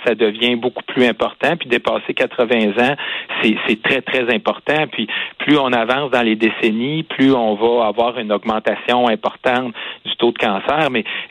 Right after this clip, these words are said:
on entend tous parler de ces catastrophes-là parce que c'est vraiment quelque chose qui frappe l'imaginaire. Euh, c'est assez rare, là, des cancers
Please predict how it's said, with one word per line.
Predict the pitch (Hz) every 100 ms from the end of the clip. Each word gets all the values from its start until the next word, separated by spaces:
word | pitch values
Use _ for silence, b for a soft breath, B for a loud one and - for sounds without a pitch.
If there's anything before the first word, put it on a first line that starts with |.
| -
on | 127 123
entend | 127 120 131 117
tous | - 220 -
parler | 127
de | 113 123 147 131 107 -
ces |
catastrophes-là | 113 113 120 113 - 120 - 135 165
parce | - - -
que | 131 135 117 101 -
c'est | 107
vraiment | 110 110 107 127 135 120 - B B -
quelque | 107 -
chose | 139 - -
qui | 107 -
frappe | 127 -
l'imaginaire. | 123 113 110 - 104 113 156 147 B B B
Euh, | 117 110 98 110 127 123 -
c'est | 127 143
assez | 131 185 160
rare, | 120 135 123
là, | 107
des | 104 110
cancers | 120 110 107 131 139